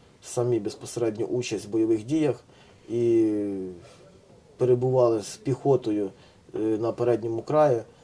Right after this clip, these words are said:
на безпосередній лінії зіткнення, то піхота наша, особовий склад їм довіряє, і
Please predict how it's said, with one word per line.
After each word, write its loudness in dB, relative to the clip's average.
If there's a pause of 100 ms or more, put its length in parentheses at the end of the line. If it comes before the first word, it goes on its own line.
(120)
на -4
безпосередній -2
лінії -2
зіткнення, -6 (680)
то 0 (800)
піхота 0
наша, -4 (680)
особовий 2
склад 4 (120)
їм -2
довіряє, 4 (720)
і 4